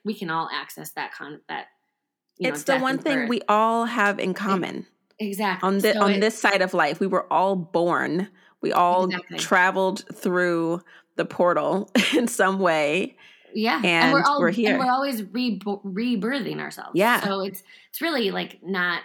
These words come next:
Speaker 1: so that's, like, if I can get that creative, right? If the, the, the thing wants to come through and it's that creative, I'll serve that any day.
Speaker 2: Oh my gosh. Okay. So the question that I ask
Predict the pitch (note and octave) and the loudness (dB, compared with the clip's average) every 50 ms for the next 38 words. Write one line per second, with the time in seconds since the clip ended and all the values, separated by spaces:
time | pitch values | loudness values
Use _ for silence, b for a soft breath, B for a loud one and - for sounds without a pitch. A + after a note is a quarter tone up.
0 | - - - - - - A#3 A3+ G#3 G3+ G3+ A3 A#3+ A#3+ A#3 - A3 F#3+ F3+ G3 | -10 -20 -20 -20 -12 -6 -4 -4 -4 -2 0 0 0 -2 -2 -4 -6 -6 -6 -4
1 | F#3+ G#3 F#3+ G3 F#3+ F#3 F3+ - F3 F3 D#3+ - - - F3+ F3+ F3+ F3+ F3 F#3 | -4 -4 -4 -4 -4 -4 -4 -2 -2 -2 -2 -4 -6 -8 -6 -4 -4 -4 -4 -4
2 | G#3 G3+ F#3+ F#3 F3 E3+ F3 F3 E3+ - - - E3+ D#3+ - - E3 E3+ E3 D#3 | -6 -6 -6 -8 -8 -6 -6 -8 -8 -10 -10 -12 -12 -12 -12 -14 -14 -14 -14 -16
3 | _ _ - D3+ D3+ - F3+ E3+ F3 E3+ E3 D#3+ E3 - - - E3+ E3+ F3+ - | _ _ -20 -18 -12 -8 -6 -6 -4 -4 -6 -6 -8 -12 -16 -14 -12 -12 -10 -8
4 | E3+ E3+ E3+ E3 D#3+ D#3 D#3+ - - E3 D#3 - - - - F3 D#3+ D#3+ E3+ F#3 | -8 -8 -6 -6 -8 -8 -10 -8 -6 -6 -6 -6 -8 -12 -12 -10 -8 -8 -6 -6
5 | G#3+ G#3+ G#3 _ _ _ _ _ _ _ _ _ - - F3+ G3 G3+ - F#3 E3 | -8 -8 -10 _ _ _ _ _ _ _ _ _ -10 -6 -6 -6 -6 -6 -8 -10
6 | D3+ - D3 D3 D3 D#3+ - - _ _ _ _ _ _ _ _ - F#3+ F#3+ E3+ | -10 -8 -8 -8 -8 -8 -10 -12 _ _ _ _ _ _ _ _ -6 -4 -4 -4
7 | C3+ - - - F3+ F3+ _ _ _ _ _ _ _ _ _ _ _ _ _ _ | -6 -8 -12 -16 -18 -20 _ _ _ _ _ _ _ _ _ _ _ _ _ _
8 | _ _ _ _ _ - F3+ F3 E3 E3 D#3+ D#3+ - D#3+ E3+ F3+ F#3+ F#3+ - - | _ _ _ _ _ -12 -12 -10 -10 -10 -12 -12 -10 -10 -10 -10 -12 -14 -14 -16
9 | - - - _ _ _ _ _ _ _ _ _ _ _ _ _ _ _ _ _ | -18 -20 -20 _ _ _ _ _ _ _ _ _ _ _ _ _ _ _ _ _
10 | _ _ _ _ _ _ _ _ _ _ _ _ _ _ - F3+ F3 - F#3 D#3 | _ _ _ _ _ _ _ _ _ _ _ _ _ _ -8 -6 -6 -4 -4 -4
11 | - - G#3+ G3 _ _ _ _ _ _ _ - - - - F3 D#3+ - - G#3 | -4 -4 -8 -12 _ _ _ _ _ _ _ -18 -10 -4 -2 -2 -2 -2 -4 -8
12 | - _ _ _ _ _ _ _ _ _ _ _ - F3+ - - E3+ F#3 - - | -12 _ _ _ _ _ _ _ _ _ _ _ -10 -8 -4 -4 -4 -4 -4 -6
13 | - F#3+ F#3+ F#3 F3+ F3+ - - - D#3+ D#3+ E3+ F#3 - - - | -6 -6 -4 -2 -2 -4 -4 -2 -2 -2 -2 -4 -6 -10 -14 -12